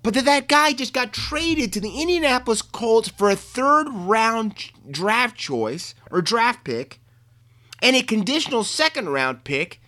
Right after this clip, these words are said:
in twenty twenty-two. Are you kidding me? That is a steal. Now, I will tell you, Carson Wentz looks like a, a punch-drunk fighter. And if you've ever, if you really pay attention to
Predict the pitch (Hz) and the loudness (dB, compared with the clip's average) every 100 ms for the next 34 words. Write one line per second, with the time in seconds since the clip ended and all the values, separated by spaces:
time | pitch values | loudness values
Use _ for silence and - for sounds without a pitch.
0 | _ 190 208 - 233 226 - 233 240 - | _ -6 -4 -2 -2 -2 -4 -4 -4 -4
1 | 311 339 110 _ _ _ _ _ _ _ | -4 -4 -8 _ _ _ _ _ _ _
2 | _ _ - 285 453 - - 226 349 415 | _ _ -4 -2 -2 -2 0 0 2 0
3 | 466 427 _ _ _ _ _ _ _ _ | -2 -6 _ _ _ _ _ _ _ _
4 | - 311 294 277 - - 302 330 220 - | -4 -2 0 -2 -2 0 2 2 2 -2
5 | - _ _ _ _ _ _ _ _ _ | -12 _ _ _ _ _ _ _ _ _
6 | _ _ - 226 208 - 254 302 240 - | _ _ 2 4 4 4 2 2 0 4
7 | 294 208 117 - - 240 311 320 165 165 | 4 4 -2 -6 -8 -4 -4 -2 2 2
8 | 175 185 170 180 151 - - 131 - 151 | 0 -6 -2 -2 -4 -10 -6 -6 -2 -2
9 | 151 - - 123 127 - - 151 92 - | -2 -4 -2 -2 -2 -4 2 2 2 -10
10 | _ _ _ _ _ _ _ _ _ _ | _ _ _ _ _ _ _ _ _ _
11 | _ _ - - 175 180 196 254 254 156 | _ _ -4 0 2 4 4 4 2 0
12 | 131 151 151 233 320 - 175 175 165 151 | 0 2 4 6 4 2 0 0 -2 -2
13 | 135 - 139 139 - 131 123 | -2 -2 -2 -4 -2 2 2